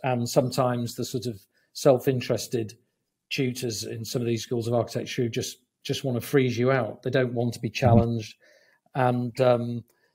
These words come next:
Speaker 1: you know, the, the politics that go on in universities and higher education can be quite frightening.
Speaker 2: Yes.
Speaker 1: I'm sure if you, if you
Speaker 2: Um,
Speaker 1: know anybody that, that teaches
Speaker 2: I,
Speaker 1: in a
Speaker 2: y-
Speaker 1: university, you'll, they'll be able to tell you. Um,
Speaker 2: Yes, no, I've, I've come across it, and, and I've
Speaker 1: Yeah.
Speaker 2: also been very interested in the,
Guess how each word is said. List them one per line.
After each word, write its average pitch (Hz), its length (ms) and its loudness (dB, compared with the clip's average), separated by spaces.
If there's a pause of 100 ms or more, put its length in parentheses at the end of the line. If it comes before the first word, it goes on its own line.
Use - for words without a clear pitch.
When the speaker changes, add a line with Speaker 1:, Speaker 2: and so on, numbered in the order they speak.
(240)
Speaker 1:
you 131 80 -2
know, 113 200 0 (140)
the, 135 180 2 (340)
the - 80 -4
politics 156 720 6
that 139 160 -10
go 131 240 2
on 120 180 -2
in 117 220 -6
universities 117 760 -4
and 110 100 -6
higher 117 180 2
education 110 560 -2
can 113 160 -6
be 107 280 -2 (320)
quite 117 240 0
frightening. 120 480 -2
Speaker 2:
Yes. 101 240 8
Speaker 1:
I'm - 60 -6
sure - 180 -10
if - 100 -12
you, 123 140 0
if - 80 -18
you 117 60 2
Speaker 2:
Um, 110 160 8
Speaker 1:
know 147 140 8
anybody 127 380 2
that, 120 200 -2 (420)
that - 140 -8
teaches 131 460 6
Speaker 2:
I, - 20 0
Speaker 1:
in 123 80 0
a - 20 0
Speaker 2:
y- 127 60 2
Speaker 1:
university, 120 420 -2
you'll, 120 240 -2 (240)
they'll 120 120 -6
be 120 100 -4
able 113 140 -2
to 104 100 -10
tell 117 160 0
you. 107 160 -8 (580)
Um, 135 220 8
Speaker 2:
Yes, 110 320 8
no, 110 260 10 (240)
I've, 117 80 0
I've 117 140 4
come 120 180 8
across - 360 6
it, 101 160 6
and, 104 280 2
and 113 120 6
I've 104 80 8
Speaker 1:
Yeah. 110 60 6
Speaker 2:
also 113 220 6
been 104 200 4
very 104 380 8
interested 104 500 6
in 107 140 10
the, 98 200 6